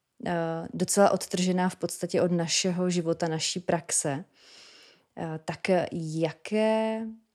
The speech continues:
nebo jak se vydíváte na to, jak by vůbec vztah k životnímu prostředí, k péči o něj, eh, k ekologii, eh, měl být pojednán, eh, v rámci školského systému?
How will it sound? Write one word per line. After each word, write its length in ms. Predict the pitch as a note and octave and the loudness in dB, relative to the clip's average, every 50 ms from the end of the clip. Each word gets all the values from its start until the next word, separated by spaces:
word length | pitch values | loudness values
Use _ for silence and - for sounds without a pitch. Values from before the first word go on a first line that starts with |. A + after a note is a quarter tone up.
| _ _ _ - | _ _ _ 0
nebo 140 | F#3 F3 F3+ | 4 6 6
jak 140 | F3 E3+ | 6 6
se 140 | - - C#4 | 4 2 2
vydíváte 600 | A3+ G#3+ G3 F3+ F#3+ F#3+ G3+ G3 G3+ G3+ - A#3+ | 4 4 2 2 2 4 4 4 4 4 4 4
na 120 | A3 F#3+ E3+ | 4 4 2
to, 140 | - - | 2 2
jak 200 | D#3 D#3+ E3+ E3 D#3+ - _ - | 4 4 4 4 2 -2 _ 8
by 260 | G#3 G#3+ A3 G#3+ - - F#3+ - | 8 8 8 6 2 -2 -6 -4
vůbec 360 | F3+ F3 E3 F#3+ F#3+ F#3+ - - | -4 -2 0 0 0 -2 -4 -4
vztah 400 | - - - - - F#3+ F#3+ F#3 | -4 -4 -2 0 0 0 0 0
k 80 | - | -2
životnímu 460 | F3+ F3 F3+ F#3 F#3 - G3+ G3+ G3+ | 0 0 0 0 0 0 0 0 0
prostředí, 680 | F#3+ G3 - E3+ - - - - F#3 D#3+ D3+ D3+ D3 D3 | 0 -2 -2 -2 -2 -2 -4 -4 -4 -4 -4 -8 -10 -10
k 120 | - - | -10 -14
péči 520 | - - - F#3 E3+ E3+ F3 - - F#3 - | -2 4 4 6 6 4 2 0 -2 -2 -2
o 100 | - F3 | -2 -4
něj, 500 | E3+ E3 D#3+ D#3+ D3+ D3 C#3+ D3 D3+ - - | -2 -2 -2 -2 -2 -4 -4 -6 -6 -8 -8
eh, 320 | - E3 E3 D#3 D#3 D#3 | -8 -6 -4 -4 -4 -2
k 60 | - - | 0 0
ekologii, 880 | E3+ - - G3 F#3 F3+ F3+ F3 D#3+ E3+ E3+ D#3+ D#3 D3+ D3 D3 D#3 - - | -2 0 2 4 4 6 6 4 4 2 0 0 0 0 0 -2 -4 -8 -8
eh, 220 | - E3 E3 D#3+ D#3+ | -6 -4 -2 -2 -2
měl 320 | D#3+ D#3+ E3 E3 E3+ F3 | -2 -2 0 0 0 0
být 220 | E3 E3 G3 F#3+ | 2 2 0 0
pojednán, 720 | - - F3+ F3 F3 E3+ F3+ F3+ F3 F3 F3 F3 F3 F3 F3+ | 0 2 4 6 6 6 4 2 2 2 2 0 0 0 -2
eh, 80 | F3+ - - F3 E3+ E3 E3+ E3 D#3+ | -4 -6 -6 -6 -6 -6 -6 -4 -2
v 40 | |
rámci 320 | F3 E3+ D#3+ E3 E3 - G3 | 0 0 0 0 0 2 0
školského 560 | - - - F#3 E3+ - - F#3 F3+ F3 E3+ | 0 2 0 0 0 0 0 0 0 0 0
systému? 500 | - - D#3 - - - D#3 D3 C#3 C3+ | -2 -4 -6 -8 -6 -4 -4 -4 -4 -6